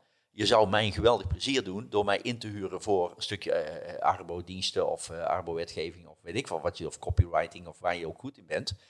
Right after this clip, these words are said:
Daar zou je me een enorm plezier mee doen, want ik kan op dit moment die centen goed gebruiken." Dan zeg je tegen iemand, "Help mij. En je hoeft het niet gratis te doen, want ik kom er iets voor doen."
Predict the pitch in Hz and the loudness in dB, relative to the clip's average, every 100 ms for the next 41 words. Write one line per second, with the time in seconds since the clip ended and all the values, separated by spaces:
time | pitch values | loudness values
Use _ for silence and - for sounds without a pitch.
0 | _ _ _ - 98 98 95 92 95 113 | _ _ _ 2 8 8 6 -2 4 6
1 | 107 - 120 120 85 92 104 104 104 95 | 8 6 2 -4 -6 -6 -6 0 0 2
2 | 85 95 90 82 95 143 151 98 92 107 | -2 -4 -8 2 4 4 2 -4 -6 -6
3 | - 85 78 73 - - _ _ 92 143 | -4 0 0 0 -10 -18 _ _ 2 4
4 | 156 - 90 92 90 87 104 123 165 - | 4 4 2 2 4 4 6 8 8 6
5 | 85 71 - _ _ _ _ - 104 104 | -4 -6 -14 _ _ _ _ 4 6 6
6 | 101 110 117 - 104 - 95 90 107 - | -2 -4 -4 -6 -10 2 6 8 6 0
7 | 117 135 269 - - 117 - - 95 90 | 0 -2 -4 -10 -4 -4 -4 -12 -8 -6
8 | 98 - 117 139 90 | -2 0 2 0 -2